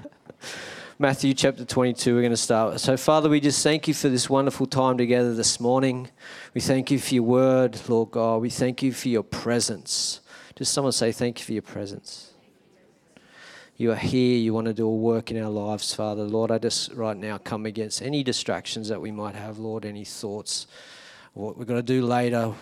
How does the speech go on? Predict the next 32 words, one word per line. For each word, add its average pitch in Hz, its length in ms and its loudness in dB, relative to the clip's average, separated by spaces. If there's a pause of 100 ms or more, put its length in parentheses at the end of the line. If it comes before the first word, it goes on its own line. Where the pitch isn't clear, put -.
(120)
thoughts 113 340 -6
of 123 140 -6
tomorrow, 120 500 -2
Father 113 360 -6
God, 113 360 -4
concerns 113 720 -6
or, 107 140 -6
or, 104 400 -8
or 117 160 -6
worries, 107 440 -4
Father. 107 360 -8
We 107 100 -8
just 107 220 -8
come 123 180 -12
against 113 320 -6
them, 104 160 -10
Lord. 110 360 -6
We 113 100 -12
call 120 320 -4
them 107 120 -6
out 107 220 -6
for - 140 -12
what 104 220 -10
they 110 180 -8
are, 110 180 -6
and 104 100 -12
they're 104 80 -8
just 101 260 -10
distractions - 760 -6
from 104 220 -12
the 101 100 -10
defeated. 107 640 -10